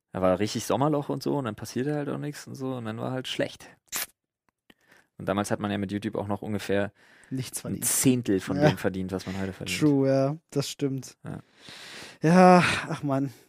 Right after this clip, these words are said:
Speaker 2: Was sagt denn, was sagt denn, äh, die Zeit? Ah,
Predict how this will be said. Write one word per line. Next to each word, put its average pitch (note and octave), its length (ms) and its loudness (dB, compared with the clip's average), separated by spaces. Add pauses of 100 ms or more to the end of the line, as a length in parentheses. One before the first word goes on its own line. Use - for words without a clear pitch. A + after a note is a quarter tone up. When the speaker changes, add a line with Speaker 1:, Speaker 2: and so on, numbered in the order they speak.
Speaker 2:
Was E3+ 160 6
sagt D#4 220 10
denn, B3+ 280 6
was F#3+ 140 6
sagt A#3+ 180 8
denn, A3+ 320 2
äh, F#3+ 300 8
die D#3+ 260 -2
Zeit? - 640 2 (1300)
Ah, E3 240 8